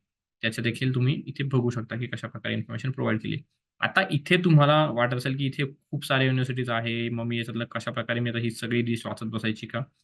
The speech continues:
तर यासाठी तुम्हाला अगदी सोपं करून दिलंय निक्षाराने. कशा प्रकारे? तर मी इथे जेव्हा फिल्टर व्ह्यू बघतो याचा, तर फिल्टर व्ह्यू बघत असताना मला लक्षात येतं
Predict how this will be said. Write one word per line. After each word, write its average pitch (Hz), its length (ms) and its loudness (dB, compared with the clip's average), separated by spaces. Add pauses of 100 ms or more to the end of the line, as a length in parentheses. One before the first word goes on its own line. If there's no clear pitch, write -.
(260)
तर 131 80 4
यासाठी 147 460 6
तुम्हाला 143 400 2
अगदी 123 380 0
सोपं 143 460 0
करून 135 260 4
दिलंय 110 280 0 (360)
निक्षाराने. 113 460 -2
कशा 131 220 0
प्रकारे? 135 300 0 (400)
तर 143 200 0
मी 139 380 6 (180)
इथे 123 220 -4
जेव्हा 117 160 2
फिल्टर 127 440 0
व्ह्यू 127 220 0
बघतो 113 340 -6
याचा, 98 220 -2
तर - 140 -10
फिल्टर 127 340 -2
व्ह्यू 135 160 4
बघत 117 220 0
असताना 110 300 -4
मला 110 260 0
लक्षात 104 200 -6
येतं 101 180 -4